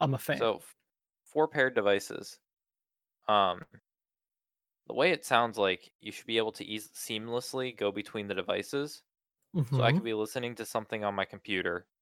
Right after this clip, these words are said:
Speaker 2: my phone rings, and I could answer the phone, and it should
Speaker 1: Yep.
Speaker 2: just switch.
Speaker 1: Switch or mix, do you think?
Speaker 2: I, I think you can set it to do some stuff. I think you can set it to, like, mute.
Speaker 1: Okay.
Speaker 2: Like, if you, like, go in the settings.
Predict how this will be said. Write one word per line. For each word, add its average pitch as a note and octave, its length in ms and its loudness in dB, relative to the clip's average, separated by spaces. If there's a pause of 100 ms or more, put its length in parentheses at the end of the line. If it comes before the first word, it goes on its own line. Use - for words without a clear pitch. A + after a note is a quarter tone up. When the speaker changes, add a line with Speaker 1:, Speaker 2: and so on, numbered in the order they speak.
(240)
Speaker 2:
my G2+ 100 2
phone G#2 280 2
rings, F2+ 380 -4
and - 100 -4
I G2 80 2
could - 160 -10
answer F#2+ 480 -4
the F#2 100 -4
phone, G#2 400 -4 (540)
and G2 100 -4
it G2 140 -2
should - 140 -8
Speaker 1:
Yep. D#3 100 4
Speaker 2:
just - 120 -6
switch. - 420 -8 (1200)
Speaker 1:
Switch - 640 6
or D3 140 6
mix, - 600 -4
do - 80 -12
you D3 60 -8
think? - 240 -16 (160)
Speaker 2:
I, - 80 -10 (760)
I - 40 -6
think - 320 -8
you A2 80 -10
can G#2+ 180 -14
set - 260 -4
it - 120 -10 (100)
to - 120 -20 (180)
do G2 120 -10
some - 240 -16
stuff. - 280 -6 (840)
I - 40 -18
think A#2+ 140 -16
you G#2+ 80 -20
can - 80 -20
set F#2+ 180 -2
it F#2 120 -8
to, - 100 -8
like, F2+ 160 -8
mute. - 180 -4
Speaker 1:
Okay. D3 120 -4 (520)
Speaker 2:
Like, F#2+ 200 -6
if G2 140 -12
you, G2 120 -4
like, F#2 280 0
go G2 140 -2
in F2+ 60 -6
the F2 60 -12
settings. - 460 -8